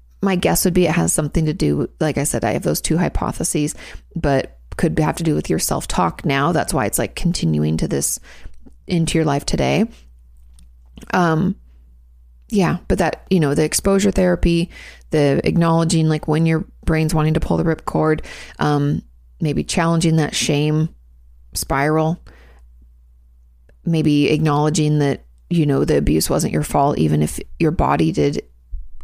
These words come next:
create that response. Yeah, I think there's gonna be a lot of healing in there. And again, no room for judgment. Just be curious. We're learning, right? Where is this coming from? Why is this happening? I hate it. Let's make it stop. And we can make it stop. We just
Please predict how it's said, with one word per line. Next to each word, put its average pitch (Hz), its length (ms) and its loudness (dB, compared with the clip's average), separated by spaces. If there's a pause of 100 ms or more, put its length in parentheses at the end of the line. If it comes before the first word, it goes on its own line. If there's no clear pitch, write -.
(140)
create 135 520 -4
that 151 220 -2
response. 160 680 -4 (720)
Yeah, 170 240 2
I 160 60 0
think 196 140 2
there's 196 140 0
gonna 175 180 0
be 160 440 0
a 160 60 0
lot 147 200 0
of 147 100 -2
healing 147 380 -2
in 131 120 -2
there. 139 300 -4 (280)
And 190 120 0
again, 160 360 0 (340)
no 180 200 2
room 185 200 4
for 165 140 2
judgment. 160 520 0
Just - 180 -4
be 233 100 2
curious. 214 440 2
We're 185 140 2
learning, 185 500 2
right? 160 240 0
Where 202 120 2
is 214 80 -2
this 208 100 -2
coming 190 300 0
from? 160 180 -2
Why 180 180 0
is 202 80 -2
this 190 120 -2
happening? 143 440 -4
I - 80 -4
hate 165 260 -2
it. - 120 -4
Let's - 180 -4
make 165 160 -2
it - 80 -6
stop. - 460 -6 (240)
And 170 260 0 (220)
we 208 80 2
can 208 240 2
make 185 160 2
it - 80 -10
stop. - 320 0
We 202 80 4
just 165 300 -2